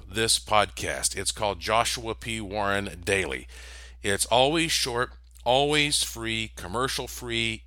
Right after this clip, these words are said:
independent, uncensored. You can subscribe through various means, or just follow me on Twitter,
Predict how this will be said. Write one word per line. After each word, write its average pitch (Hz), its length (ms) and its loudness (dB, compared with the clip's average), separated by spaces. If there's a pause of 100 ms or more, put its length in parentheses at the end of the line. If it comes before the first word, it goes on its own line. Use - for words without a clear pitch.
independent, 127 800 0 (100)
uncensored. 123 1040 4 (540)
You 123 160 0
can 127 160 -2
subscribe 127 720 6
through 120 180 -4
various 123 520 2
means, 110 420 -2 (840)
or 247 160 12
just 185 220 4
follow 226 340 8
me 208 180 6
on 185 220 2
Twitter, 113 380 -2